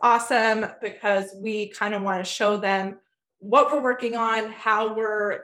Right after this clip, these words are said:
kind of working through the day-to-day. So, um, F A Qs are a huge part of that. Um, any sort of accolades, any shout outs, keeping them documented so they have them as well. Um, this just shows the agency that you're on it, you're being proactive,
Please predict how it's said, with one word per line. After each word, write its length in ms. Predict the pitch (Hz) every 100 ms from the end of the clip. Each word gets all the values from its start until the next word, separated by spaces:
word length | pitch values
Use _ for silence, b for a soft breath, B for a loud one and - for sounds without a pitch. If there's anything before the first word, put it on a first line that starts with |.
| -
kind 100 | 208
of 140 | 190
working 440 | 185 190 240 240 233
through 380 | - 254 254 247
the 140 | 254
day-to-day. 880 | 247 240 254 - 240 240 247 302 - _ _
So, 500 | - - 196 185 - -
um, 240 | 190 190 -
F 140 | 196
A 100 | 190
Qs 320 | 190 185 180
are 140 | 175 170
a 80 | -
huge 320 | 208 196 -
part 180 | 202 190
of 80 | 190
that. 380 | 185 175 175 - -
Um, 260 | 208 202 269
any 160 | 427
sort 180 | 427 359
of 160 | 294 -
accolades, 880 | 220 226 262 233 233 226 226 220 -
any 220 | - 254 254
shout 360 | - 202 208
outs, 340 | 202 196 196 -
keeping 280 | 277 311 254
them 140 | 254
documented 720 | 180 151 - 202 196 202 196 190
so 240 | - 208
they 120 | 190
have 260 | 185 185 196
them 220 | 190 185
as 220 | 190 196 -
well. 420 | 185 185 175 175 -
Um, 240 | 196 196 330
this 180 | 349
just 220 | 415 415 -
shows 340 | 190 202 196
the 160 | - 185
agency 460 | 180 196 208 175
that 180 | 170 143
you're 200 | 175 -
on 160 | 277 277
it, 220 | 262 196
you're 100 | 202
being 300 | 185 185 208
proactive, 680 | 190 - 175 - 196 196 190